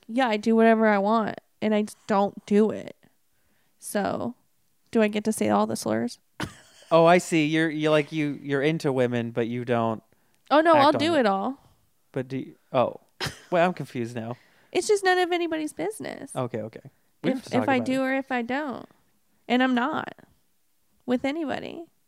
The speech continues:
Speaker 2: No one at all.
Speaker 1: No one at all. So am I even really? Who can be sure?
Speaker 2: <laughs> Well, then, yeah, it's, then it's like, can you say none of it or can you say all of it?
Speaker 1: That's what I wanna know.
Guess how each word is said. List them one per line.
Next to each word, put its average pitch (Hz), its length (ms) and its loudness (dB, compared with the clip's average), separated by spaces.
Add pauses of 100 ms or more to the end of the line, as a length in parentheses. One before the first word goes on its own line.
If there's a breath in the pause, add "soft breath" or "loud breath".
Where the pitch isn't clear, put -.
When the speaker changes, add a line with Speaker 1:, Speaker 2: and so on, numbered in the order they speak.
(1000)
Speaker 2:
No 139 160 4
one 135 160 2
at 110 100 -4
all. 107 380 -4
Speaker 1:
No 247 180 4
one 277 140 6
at 269 100 4
all. 254 420 4
So 240 300 0
am 240 180 2
I 240 120 2
even 226 400 0
really? 247 480 -2 (640)
Who 226 180 0
can 226 200 0
be 220 60 -2
sure? 240 380 -8 (500 loud breath)
Speaker 2:
<laughs> - 160 -12 (880 loud breath)
Well, 156 120 0
then, 190 280 2
yeah, 196 180 6
it's, 160 120 0
then 180 220 0
it's 180 180 0
like, 165 160 2
can - 160 -4
you 160 100 -2
say 147 240 2
none 135 200 0
of 160 120 -4
it 185 140 0
or 156 80 -2
can - 160 -14
you 127 80 -8
say 120 220 -6
all 110 240 -8
of 120 100 -12
it? - 220 -12
Speaker 1:
That's 285 200 -2
what 294 120 -4
I 269 160 -4
wanna 254 320 -6
know. 240 380 -6